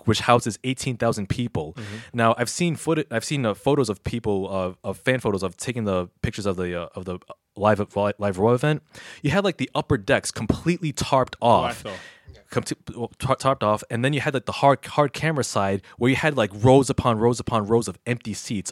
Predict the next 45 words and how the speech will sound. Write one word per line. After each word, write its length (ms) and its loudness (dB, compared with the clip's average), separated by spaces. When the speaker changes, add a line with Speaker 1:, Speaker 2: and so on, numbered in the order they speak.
Speaker 1:
all 260 4
across 380 2
the 40 -8
board. 240 4
So 300 4
when 140 0
he 20 0
talks 200 0
about 280 4
having 380 0
great 340 0
revenue 400 2
and, 220 -2
like, 240 -4
and, 160 -8
and 160 -2
big 180 2
numbers, 560 2
that's 200 0
not, 200 0
that's 160 0
not 120 0
exactly 380 0
true. 380 0
And 260 4
also, 460 6
SmackDown 840 0
wa-, 200 0
had 260 2
barely 320 4
four 240 2
thousand 400 2
people 300 0
in 80 2
a 80 2
Las 240 0
Vegas 260 0
show, 340 2
which 300 -2
promoted 340 0
the 60 -4
return 320 -6
of 100 -6
Vince 180 -6
McMahon. 520 -2